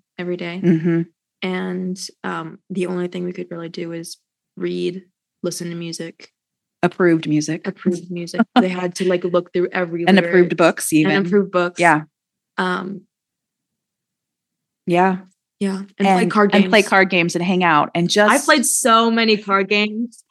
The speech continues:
Speaker 1: It's crazy. They wanted to play a board game when I got back. I was like, "Nope."
Speaker 2: Yeah, yeah, yeah, yeah.
Speaker 1: I'm not having it.
Speaker 2: She
Speaker 1: I'm
Speaker 2: was
Speaker 1: so
Speaker 2: a
Speaker 1: over
Speaker 2: little
Speaker 1: board
Speaker 2: out of
Speaker 1: games.
Speaker 2: board games, but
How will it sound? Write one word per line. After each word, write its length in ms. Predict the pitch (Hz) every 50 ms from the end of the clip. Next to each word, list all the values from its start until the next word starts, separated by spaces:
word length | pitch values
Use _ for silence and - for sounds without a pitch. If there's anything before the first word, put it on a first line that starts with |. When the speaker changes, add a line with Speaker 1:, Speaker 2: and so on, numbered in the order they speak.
| _ _
Speaker 1:
It's 240 | - 240 247 - 247
crazy. 960 | - - 294 262 196 202 226 220 214 220 220 208 170 185 185 165 - - _ _ _ -
They 80 | 247 262
wanted 220 | 285 359 381 381
to 40 | 381
play 160 | 392 392 392
a 80 | 349 302
board 220 | 202 196 208 233
game 160 | 240 277 269 269
when 100 | 262 262
I 60 | 254
got 160 | 240 233 226
back. 120 | 220 220 214
I 40 | 240
was 60 | 220
like, 100 | 277 254
"Nope." 280 | 247 269 269 262 262 - _ _ _ -
Speaker 2:
Yeah, 200 | 277 269 254 247
yeah, 160 | 240 240 233
yeah, 140 | 233 220 220 214
yeah. 80 | 196
Speaker 1:
I'm 60 | 226
not 140 | 240 240 -
having 220 | - - 247 233 220
it. 180 | - 302 294 -
Speaker 2:
She 100 | - 247
Speaker 1:
I'm 140 | 302 262 269
Speaker 2:
was 180 | 262 277 - -
Speaker 1:
so 280 | - 277 254 254 262
Speaker 2:
a 100 | 247 -
Speaker 1:
over 180 | 240 240 254 240
Speaker 2:
little 120 | 240 233
Speaker 1:
board 120 | 214 226 220
Speaker 2:
out 180 | 214 220 214
of 40 | 214
Speaker 1:
games. 120 | 196 185 190
Speaker 2:
board 160 | 196 190 185
games, 340 | 185 165 160 160 165 170 -
but 200 | - 180 165 165